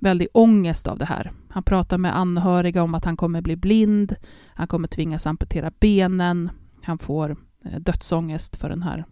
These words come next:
diagnosen. Så han kommer att vända sig till en bekant,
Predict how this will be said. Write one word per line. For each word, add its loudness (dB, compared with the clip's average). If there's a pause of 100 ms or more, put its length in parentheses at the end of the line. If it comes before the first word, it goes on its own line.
(140)
diagnosen. -8 (1700)
Så -2
han 4
kommer 6
att 2
vända 4
sig 0
till -2
en -2
bekant, -4